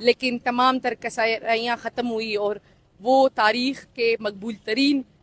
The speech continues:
लीडर बनकर उभरे पाकिस्तान के, जिस पाकिस्तान के तमाम लोग की उनकी तरफ नज़रें हैं।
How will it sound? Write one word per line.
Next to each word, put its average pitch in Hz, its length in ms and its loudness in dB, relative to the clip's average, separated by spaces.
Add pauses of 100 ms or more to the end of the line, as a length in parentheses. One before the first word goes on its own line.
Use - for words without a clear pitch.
लीडर 240 240 2
बनकर 214 320 -4
उभरे 202 260 -4
पाकिस्तान 202 560 -2
के, 196 120 -12
जिस 202 180 -6
पाकिस्तान 214 640 -4
के 208 80 -14
तमाम 202 320 -6
लोग 196 220 -6
की 208 60 -10
उनकी 202 180 -12
तरफ 208 180 -8 (100)
नज़रें 208 360 0
हैं। 175 180 -14